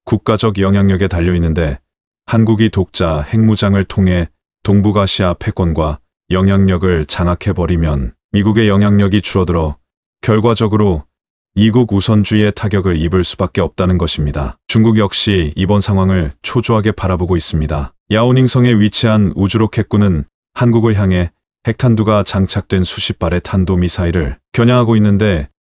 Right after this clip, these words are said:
이는 중국이 한국을 상대로 상황 노릇을 하려드는 원동력이 되고 있습니다. 중국은 한국을 대상으로 핵작전을 펼칠 수 있는데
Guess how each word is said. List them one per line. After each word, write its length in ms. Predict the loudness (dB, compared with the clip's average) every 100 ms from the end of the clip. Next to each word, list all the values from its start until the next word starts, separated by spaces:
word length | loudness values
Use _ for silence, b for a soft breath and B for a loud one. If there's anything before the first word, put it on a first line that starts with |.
| _ -2
이는 480 | 2 4 2 0 -4
중국이 600 | 0 2 2 0 0 -2
한국을 460 | -2 0 2 0
상대로 440 | 0 -2 0 0 0
상황 360 | 0 0 2
노릇을 360 | 2 0 -2 -2
하려드는 600 | 0 0 0 0 0 -4
원동력이 560 | -2 0 2 2 2 0
되고 220 | -2 -2
있습니다. 580 | -2 -4 -4 -4 -6 -10 -4
중국은 560 | 0 2 2 2 2
한국을 460 | 0 0 2 2 0
대상으로 640 | -2 0 0 2 2 0 -6 _ _ -4
핵작전을 480 | -2 -2 0 0
펼칠 380 | 0 -2 -4 -4
수 120 | -4 0
있는데 520 | 0 0 -2 -2